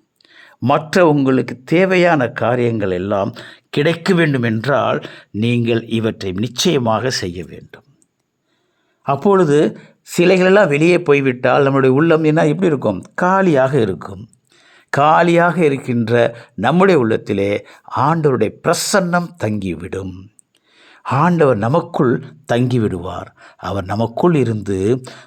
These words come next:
ஒவ்வொரு நாளும் நம் தேவைகளை நிறைவு செய்து கொண்டே இருப்பார். ஒவ்வொருவருடைய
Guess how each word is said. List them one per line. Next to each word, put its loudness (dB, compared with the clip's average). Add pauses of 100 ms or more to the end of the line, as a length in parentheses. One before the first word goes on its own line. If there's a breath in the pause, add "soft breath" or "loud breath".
ஒவ்வொரு 2
நாளும் 2 (240 loud breath)
நம் -2 (120)
தேவைகளை 2 (160)
நிறைவு 2
செய்து 0
கொண்டே -2
இருப்பார். -8 (1500 loud breath)
ஒவ்வொருவருடைய 2